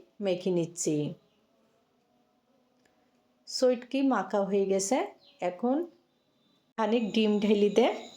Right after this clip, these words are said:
মাখাই নিচ্ছি। মাখানি হয়ে গেছে, কয় ফুটার তেল দিয়ে পাঁচ মিনিটের জন্য রেখে দিচ্ছি।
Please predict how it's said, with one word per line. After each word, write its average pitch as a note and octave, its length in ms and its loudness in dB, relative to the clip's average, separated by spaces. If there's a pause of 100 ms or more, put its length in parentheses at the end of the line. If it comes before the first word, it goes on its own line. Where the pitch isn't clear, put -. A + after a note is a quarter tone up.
(120)
মাখাই G3 360 0
নিচ্ছি। D#3 340 -2 (1400)
মাখানি G#3 400 2 (120)
হয়ে G#3+ 240 4
গেছে, G#3+ 260 2 (1300)
কয় G#3 220 4
ফুটার C4 280 0 (160)
তেল G#3+ 220 4 (120)
দিয়ে A3+ 140 4 (920)
পাঁচ G#3+ 180 2 (100)
মিনিটের G#3 480 0
জন্য C4 200 6 (400)
রেখে E3+ 320 0
দিচ্ছি। E3 360 -2